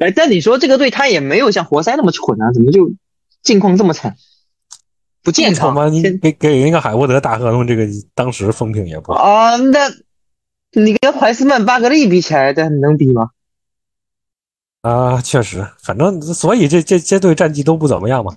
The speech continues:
Speaker 1: 这，这个队主要的问题还是就是伤病嘛，我觉得就不健康。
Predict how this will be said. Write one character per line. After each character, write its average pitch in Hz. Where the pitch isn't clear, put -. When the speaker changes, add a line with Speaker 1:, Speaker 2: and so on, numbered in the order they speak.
Speaker 1:
这， 226
这 285
个 269
队 240
主 165
要 208
的 214
问 214
题 165
还 147
是 175
就 170
是 147
伤 190
病 226
嘛， 113
我 107
觉 110
得 110
就 127
不 -
健 156
康。 113